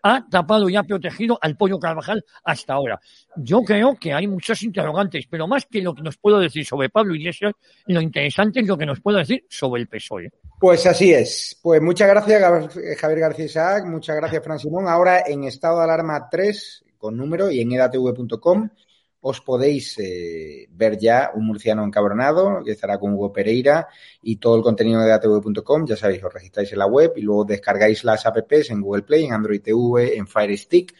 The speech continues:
Speaker 2: o en Apple Store. Para los que nos queráis ayudar a sufragar los gastos de viaje en Mondragón, ahora vamos a ir a Valencia, vamos a ir a Galicia, vamos a ir a determinados puntos, también a Canarias.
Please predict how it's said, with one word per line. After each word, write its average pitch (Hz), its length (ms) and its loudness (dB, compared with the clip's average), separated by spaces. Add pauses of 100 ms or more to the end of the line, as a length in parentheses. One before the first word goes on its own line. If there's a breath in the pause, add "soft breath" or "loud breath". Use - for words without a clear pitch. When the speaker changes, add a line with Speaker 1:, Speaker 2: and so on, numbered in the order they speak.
(380 soft breath)
Speaker 2:
o 120 100 4
en 117 80 4
Apple 123 240 4
Store. 185 380 4 (100)
Para 117 240 4
los 110 160 4
que - 140 -4
nos 107 100 -2
queráis 117 320 2
ayudar 123 420 4
a 120 60 4
sufragar 110 380 -2
los 104 160 -2
gastos 110 280 -6
de 101 100 -8
viaje 113 440 0
en 104 80 -4
Mondragón, 104 600 0
ahora 104 140 0
vamos 98 200 -4
a 98 100 -4
ir 98 120 -4
a 98 180 -4 (440 soft breath)
Valencia, 117 680 2
vamos 107 180 4
a 107 40 0
ir 98 80 2
a 98 60 4
Galicia, 120 420 0
vamos 113 140 -2
a 107 40 -2
ir 101 100 -2
a 101 40 2
determinados 98 580 -4
puntos, 120 300 -6
también 101 320 -6
a 101 80 -2
Canarias. 127 520 2